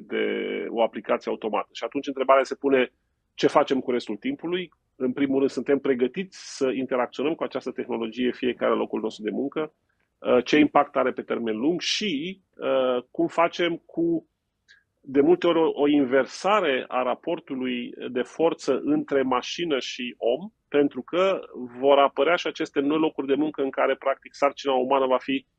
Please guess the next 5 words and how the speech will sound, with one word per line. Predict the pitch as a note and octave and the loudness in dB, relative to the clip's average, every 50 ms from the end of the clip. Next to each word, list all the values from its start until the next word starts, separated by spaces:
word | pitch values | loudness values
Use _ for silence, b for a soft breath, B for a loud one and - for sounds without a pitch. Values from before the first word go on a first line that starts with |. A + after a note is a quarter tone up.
| _ _ _ _ | _ _ _ _
să | - - - C#3 | -6 2 2 2
hrănească | - C#3 C3+ C3+ C3 D3+ E3 D#3+ - - - B2 A#2+ C3 B2+ - | 2 4 2 2 4 2 0 0 -2 -6 -6 -4 -4 -4 -4 -2
algoritmul | B2+ B2+ B2 A2+ B2 B2 C3 B2+ - C#3 B2+ A#2+ | -2 -2 -2 -2 -2 -4 -4 -6 -4 -6 -4 -4
cu | A2+ _ - A2+ A2+ G2+ | -6 _ -12 -12 -8 -2
date | A#2+ A#2+ C3+ C#3 - F3 F#3 - - | 2 2 2 2 0 -6 -6 -6 -8